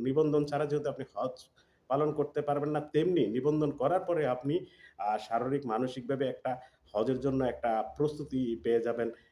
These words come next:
এবং আমি বারে বারে বলছি যে হজের জন্য মানসিক প্রস্তুতি, শারীরিক প্রস্তুতি গুরুত্বপূর্ণ।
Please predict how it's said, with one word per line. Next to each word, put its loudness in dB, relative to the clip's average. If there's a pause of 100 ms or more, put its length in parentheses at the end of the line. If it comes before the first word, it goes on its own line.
এবং 0
আমি 2
বারে 0
বারে 4
বলছি -2
যে 0 (120)
হজের -4
জন্য -4
মানসিক -6 (100)
প্রস্তুতি, -12
শারীরিক -10
প্রস্তুতি -16
গুরুত্বপূর্ণ। -10